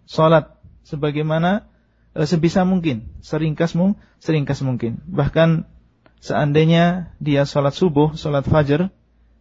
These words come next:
seandainya dia bisa sholat satu rakaat, boleh satu rakaat, maka akan dia, akan dia lakukan. Karena apa?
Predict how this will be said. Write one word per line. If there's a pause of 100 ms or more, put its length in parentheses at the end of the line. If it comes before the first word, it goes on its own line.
(240)
seandainya
dia
bisa
sholat
satu
rakaat,
boleh
satu
rakaat,
maka
akan
dia, (320)
akan
dia
lakukan. (1000)
Karena
apa?